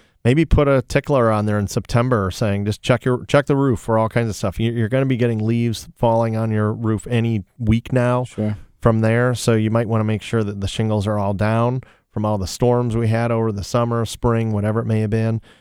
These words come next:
Speaker 1: and check it at that point. So put a reminder if you're using Outlook or you've got reminders in your phone. I mean, there's no
Speaker 2: Mm-hmm.
Speaker 1: reason now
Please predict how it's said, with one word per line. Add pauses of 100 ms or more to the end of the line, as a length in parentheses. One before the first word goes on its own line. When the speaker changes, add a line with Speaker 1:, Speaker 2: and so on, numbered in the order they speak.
(280)
Speaker 1:
and
check
it
at
that
point.
So
put
a
reminder
if
you're
using
Outlook
or
you've
got
reminders
in
your
phone.
I
mean,
there's
no
Speaker 2:
Mm-hmm.
Speaker 1:
reason
now